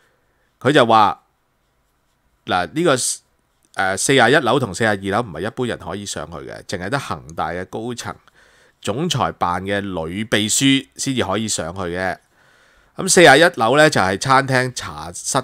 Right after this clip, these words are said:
同埋呢個健身房，仲有呢卡拉O K。咁許家印呢，會喺嗰度呢，宴請佢嘅重要貴賓。咁當然會有恒大歌舞團嘅人去陪-，陪伴啦，吓。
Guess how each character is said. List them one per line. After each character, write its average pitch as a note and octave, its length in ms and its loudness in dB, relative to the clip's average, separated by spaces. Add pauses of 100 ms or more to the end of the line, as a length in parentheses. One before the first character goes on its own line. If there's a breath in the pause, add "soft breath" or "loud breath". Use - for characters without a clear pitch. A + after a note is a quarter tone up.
同 G2 180 -12
埋 D#2+ 360 -10
呢 A#2+ 100 -6
個 G#2+ 120 -4
健 F#2 220 -12
身 A#2+ 220 -6
房， C#2 260 -8 (120)
仲 F#2+ 200 -10
有 F#2 220 -4
呢 A#2+ 120 -2
卡 F2+ 260 -8
拉 G#2 160 -2
O A2 180 -4
K。 A2 260 -6 (1400 soft breath)
咁 B2 560 -2
許 D#3+ 100 2
家 F#3+ 220 10
印 D#3 200 8
呢， E3 120 4
會 B2+ 160 4
喺 B2+ 140 6
嗰 C#3 120 4
度 A2+ 160 0
呢， A#2 140 0
宴 G#2 260 -8
請 G2+ 220 -8
佢 G2+ 140 -6
嘅 F2 240 -6
重 E2 200 -10
要 F2 140 -8
貴 E2+ 300 -6
賓。 A2 220 0
咁 B2+ 200 -10
當 D#3 200 6
然 C3+ 140 -2
會 A2+ 120 2
有 G#2 100 4
恒 F2+ 240 -6
大 F2+ 180 -2
歌 B2 200 0
舞 G#2+ 180 -4
團 G#2 200 -10
嘅 F#2 240 -8
人 F2 220 -8
去 G2+ 80 -8
陪-， F#2+ 180 -14 (180)
陪 F2+ 120 -6
伴 F#2+ 280 -6
啦， A2+ 520 -2 (1700 loud breath)
吓。 C3+ 80 4